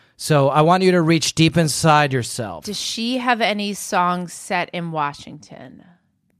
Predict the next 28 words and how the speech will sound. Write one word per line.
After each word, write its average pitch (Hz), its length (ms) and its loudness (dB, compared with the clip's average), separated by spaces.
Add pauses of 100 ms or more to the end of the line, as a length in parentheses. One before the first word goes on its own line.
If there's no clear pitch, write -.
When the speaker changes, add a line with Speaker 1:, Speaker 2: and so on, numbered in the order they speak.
(300)
Speaker 1:
Mm, 123 440 -6
that's 117 260 -8
a 131 40 -8
good 120 220 -4
one. 120 340 -6 (340)
Does 147 120 -2
she? 214 280 -4
So 208 240 2
this 208 240 0
book 269 240 0
is, 226 240 -2
this 196 200 -2
is 226 140 -4
a 247 80 2
novel. 190 420 2
It's 160 140 -4
about 147 320 0
someone 151 220 -4
called 127 400 -2
Snakey. 147 880 -6 (1120)
Does 147 140 -4
she 196 100 2
have 196 140 4
any 208 100 2
Speaker 2:
Mm-hmm. 180 80 2
Speaker 1:
songs 170 540 2
about 135 320 -4
snakes? - 960 -6